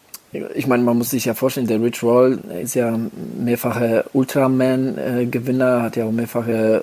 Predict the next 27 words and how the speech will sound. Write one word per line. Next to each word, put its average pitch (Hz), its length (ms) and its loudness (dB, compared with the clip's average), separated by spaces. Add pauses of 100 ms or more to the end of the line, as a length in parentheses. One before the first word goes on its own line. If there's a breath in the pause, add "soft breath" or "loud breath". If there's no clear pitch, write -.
Ultra-Trails, 123 1080 2
äh, - 120 -4
äh, 117 380 0 (540 loud breath)
äh, - 340 -2 (1200)
die, 110 180 0
die, 110 260 2
so, 107 240 0
so 113 140 0
Etappenrennen 127 920 2
und, 113 240 -4
und, 110 200 -2
und 107 160 -2
so 110 220 -2
hundert 127 260 0
Meilen 123 340 2
Dinger 120 280 2
bestritten 120 560 -4
und 107 300 -4
er - 180 -4
meinte 135 580 2 (140)
wohl 139 140 2
auch, 139 200 2
dass, - 340 -4
äh, 127 240 0 (680 loud breath)
Ötil 143 280 2
Ö 135 320 4
so 135 300 -2